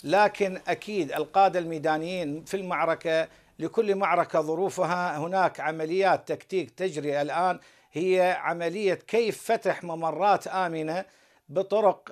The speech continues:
آه، عمليات قضم الأرض. يعني لا يمكن أن تقتحم القوات العسكرية حي بالكامل، وإنما يتم تطويق هذا الحي من عدة جهات،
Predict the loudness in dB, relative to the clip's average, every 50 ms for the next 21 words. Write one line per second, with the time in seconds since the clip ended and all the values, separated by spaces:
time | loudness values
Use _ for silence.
0 | -16 _ -2 0 2 4 4 2 2 0 0 0 0 4 6 6 6 6 6 4
1 | 2 2 2 2 2 -2 -2 0 2 2 2 2 2 -2 -2 -2 -2 -2 -4 -4
2 | 0 2 4 4 4 2 2 -2 0 0 -2 0 0 -4 -6 -6 -8 -8 _ 0
3 | 0 0 0 0 -2 0 0 0 -6 -4 -2 -4 -4 -4 -4 0 2 2 2 2
4 | 0 -2 -2 -2 -2 -4 -2 -6 -4 -4 -2 -2 0 0 -2 -4 -6 -16 _ _
5 | _ _ -8 0 0 0 2 4 2 2 2 0 -2 -4 -4 0 4 6 6 6
6 | 6 2 -2 0 0 0 0 -2 -2 -4 -2 0 2 0 0 0 -2 -4 -6 -4
7 | -2 -4 -4 -2 0 -2 -2 -2 0 0 0 2 2 2 -2 -2 0 0 0 0
8 | 0 -4 -6 -8 -6 -6 -6 -6 -4 -6 -6 -6 -4 -2 2 4 4 4 2